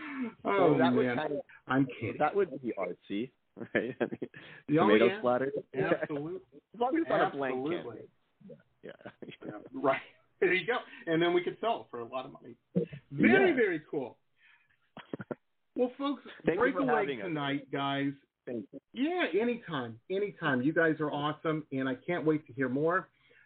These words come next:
Speaker 2: Um, ladies and gentlemen, Little Galaxies, they're so cool. Check out the links. Click, uh, you know, do what you can to support, and, uh, help get the word out. Help get the word out. This
Speaker 1: Thank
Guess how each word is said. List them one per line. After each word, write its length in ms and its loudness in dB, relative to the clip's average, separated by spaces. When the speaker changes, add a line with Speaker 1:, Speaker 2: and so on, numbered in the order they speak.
Speaker 2:
Um, 340 2
ladies 220 4
and 100 -8
gentlemen, 300 0
Little 200 0
Galaxies, 680 -2
they're 140 2
so 240 4
cool. 180 -4
Check 140 -4
out 140 -2
the 80 -6
links. 340 -2
Click, 220 0
uh, 380 -2
you 80 0
know, 240 -4
do 100 2
what 140 2
you 100 -14
can 140 -4
to 160 -2
support, 440 0
and, 440 0
uh, 180 -6
help 280 -2
get 140 0
the 60 0
word 240 2
out. 60 -4
Help 220 -6
get 160 -16
the 60 -14
word 220 -10
out. 180 -10
This 160 6
Speaker 1:
Thank 20 2